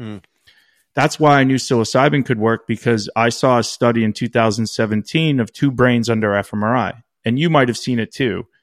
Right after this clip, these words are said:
Speaker 2: It's, um, placebo brain and a psilocybin brain. And they're all these neural networks communicating right, right and left, back and forth. Placebo,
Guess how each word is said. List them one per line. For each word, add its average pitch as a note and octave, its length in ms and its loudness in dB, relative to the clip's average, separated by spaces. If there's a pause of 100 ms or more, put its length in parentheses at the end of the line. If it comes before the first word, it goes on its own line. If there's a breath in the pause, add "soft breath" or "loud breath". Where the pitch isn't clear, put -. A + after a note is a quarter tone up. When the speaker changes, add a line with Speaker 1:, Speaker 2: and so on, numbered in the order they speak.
(160)
Speaker 2:
It's, - 240 -6
um, G#2 400 -2
placebo D#3 480 0
brain D3 480 0
and A2 140 -2
a A2 40 -2
psilocybin A2 680 0
brain. E2+ 300 -8 (340)
And A2+ 160 0
they're G#2+ 100 0
all B2 160 4
these B2+ 280 0
neural B2+ 360 2
networks A2+ 920 -4
communicating A2 720 -2
right, G2 240 -2 (260)
right B2 240 -4
and G#2+ 100 -6
left, A2 220 -4
back A2+ 240 -2
and G2+ 100 -8
forth. A2 280 -4
Placebo, D3+ 640 0